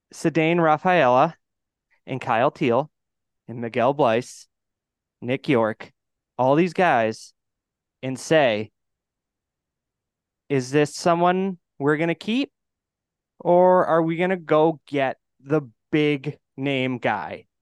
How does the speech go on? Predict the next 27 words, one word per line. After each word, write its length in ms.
that's 200
available?" 600
And 180
then 360
sign 500
that 240
big 200
name 320
twenty-eight-year-old 1000
person 340
to 120
a 20
long 240
contract. 640
And 160
it's 100
gonna 160
suck 320
at 80
the 120
end 140
of 60
it 200
when 160
they're 100
thirty-seven, 580
thirty-eight. 500